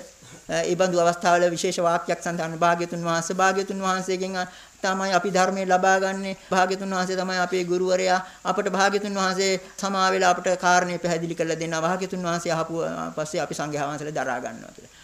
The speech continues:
කොටිම කියතොත් උත්තර දුන්නේ නැහැ. බුදුරජාන් වහන්සේගෙම උත්තරයක් බලාපොරොත්තු වුණා. මේක ගැඹුරු ප්‍රශ්නයක් නිසා වෙන්නේ නැති.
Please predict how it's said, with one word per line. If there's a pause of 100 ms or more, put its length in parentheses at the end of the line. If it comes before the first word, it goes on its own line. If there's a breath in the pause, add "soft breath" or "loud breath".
(140 soft breath)
කොටිම
කියතොත්
උත්තර
දුන්නේ
නැහැ. (760 soft breath)
බුදුරජාන්
වහන්සේගෙම (100)
උත්තරයක්
බලාපොරොත්තු
වුණා. (760)
මේක
ගැඹුරු
ප්‍රශ්නයක්
නිසා
වෙන්නේ
නැති.